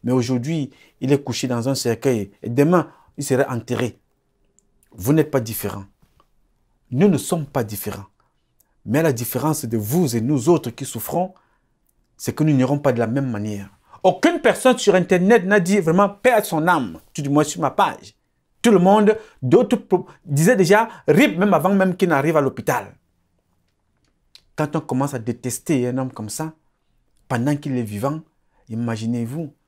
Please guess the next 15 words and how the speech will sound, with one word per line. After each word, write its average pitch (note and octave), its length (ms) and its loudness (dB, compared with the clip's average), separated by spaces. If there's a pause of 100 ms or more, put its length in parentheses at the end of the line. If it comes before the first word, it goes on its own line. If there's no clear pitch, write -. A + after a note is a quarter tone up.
(220)
quand B2 200 -12
il B2+ 60 -6
sera G#2 280 -12
mort. G2 360 -12 (2250)
Oui, A2+ 400 -2 (240)
il B2+ 100 -2
était A2+ 220 -6
temps. - 240 -12 (460)
Il - 60 -14
faut A#2+ 120 -8
qu'il B2 160 -10
s'en G2 240 -12
aille. E2 320 -14 (420)
Ouf. - 420 -2 (1500)
Un B2+ 100 -10